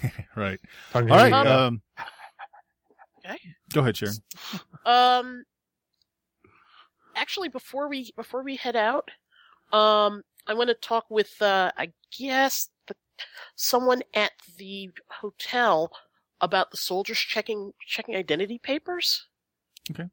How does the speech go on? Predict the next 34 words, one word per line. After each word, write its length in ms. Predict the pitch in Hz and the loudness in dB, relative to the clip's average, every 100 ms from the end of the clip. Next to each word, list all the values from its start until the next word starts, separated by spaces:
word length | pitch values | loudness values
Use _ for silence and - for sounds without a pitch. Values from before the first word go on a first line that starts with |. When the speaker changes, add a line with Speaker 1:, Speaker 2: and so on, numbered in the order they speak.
| _ _ - | _ _ -2
Speaker 1:
Uh, 240 | - 113 | 0 2
Speaker 3:
there 140 | 110 - | 2 2
Speaker 1:
actually, 140 | 302 | 4
Speaker 3:
any 60 | 214 | 0
Speaker 1:
the 80 | 120 | -4
same 260 | - 139 | -2 -2
guy, 300 | 131 127 131 | 0 -2 -2
the 160 | 120 110 | -4 -6
businessman, 600 | 120 143 113 110 104 98 | -6 -6 -10 -10 -10 -10
uh, 200 | 98 95 | -10 -8
Maxwell 340 | 104 113 254 | -8 -2 -2
Speaker 3:
Yeah. 140 | 117 117 | 0 -2
Speaker 1:
Irons, 320 | 113 104 101 | -4 -6 -10
is 60 | 98 | -10
there 160 | 104 | -8
this 200 | 98 - | -8 -8
morning, 320 | 107 101 98 | -10 -10 -12
and 80 | 98 | -12
he's, 300 | 123 120 - | -8 -8 -6
uh, 260 | 113 98 98 _ _ _ | -8 -8 -10 _ _ _
he's 180 | 180 180 | -6 -2
been 160 | 175 | 2
out 160 | 139 127 | 2 0
to 80 | 117 | -6
the 80 | |
docks, 560 | 98 107 107 - - - _ | -4 -2 -2 -4 -14 -16 _
uh, 220 | 107 101 | -6 -6
so, 240 | 95 107 101 | -4 -4 -2
you 120 | 101 | -4
know, 60 | 101 | -4
he 180 | 117 | -4
ran 260 | 107 104 101 | -2 -2 -2
into 180 | 101 95 | -4 -6
this. 340 | 101 98 - | -8 -8 -14